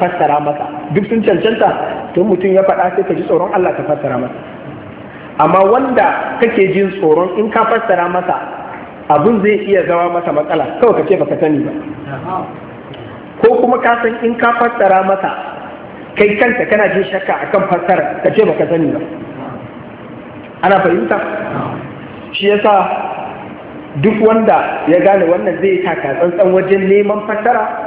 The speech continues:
sannan wanda ya tashi fassarawa shi ma zai taka tsantsan wajen fassarawa. Ana ganewa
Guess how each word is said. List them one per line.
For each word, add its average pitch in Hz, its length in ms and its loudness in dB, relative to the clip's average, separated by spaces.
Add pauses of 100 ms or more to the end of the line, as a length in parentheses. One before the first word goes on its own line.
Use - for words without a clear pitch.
(400)
sannan 175 320 2
wanda 208 160 0
ya 180 160 4
tashi 190 320 0
fassarawa 160 480 0
shi 160 80 -4
ma 165 160 2
zai 165 240 2
taka 139 320 -4
tsantsan 160 320 2
wajen 151 240 2
fassarawa. - 480 -4 (1200)
Ana 165 160 4
ganewa 165 320 2